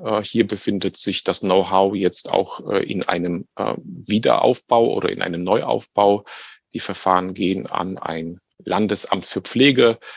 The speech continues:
in dem, äh, auch Pflegewissenschaftlerinnen tätig sind, nach meinem Kenntnisstand, soweit ich das sehe, äh, so dass ich da auch sagen kann,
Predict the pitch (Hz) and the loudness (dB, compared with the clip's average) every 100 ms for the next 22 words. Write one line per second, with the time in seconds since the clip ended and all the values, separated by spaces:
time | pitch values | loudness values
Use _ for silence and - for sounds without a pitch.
0 | - _ 95 92 98 98 - - 92 92 | -20 _ -4 0 0 0 -6 -4 2 2
1 | - - 87 - - 95 95 95 - 95 | 2 -2 -4 -4 0 2 2 0 -2 -2
2 | 92 90 - 87 87 92 - 95 90 90 | 0 0 0 0 0 0 -2 0 2 -2
3 | 92 _ _ - 139 - 123 - 110 107 | -6 _ _ 2 2 4 2 4 4 2
4 | - - _ _ 104 - 107 98 101 104 | -2 -4 _ _ -6 0 0 0 -2 -2
5 | 101 - 92 - 87 90 - - 92 92 | -4 -4 -2 0 0 0 0 -2 0 -2
6 | - 92 - - 92 - - - 95 92 | -2 -6 -6 -6 -2 0 0 4 6 8
7 | 95 - - - - - - _ 92 90 | 6 2 -10 -10 -10 -12 -18 _ 2 2
8 | 92 92 95 95 - - 101 - 98 92 | 2 0 0 0 -2 0 0 2 2 2
9 | 95 95 92 95 | 0 -2 -2 -4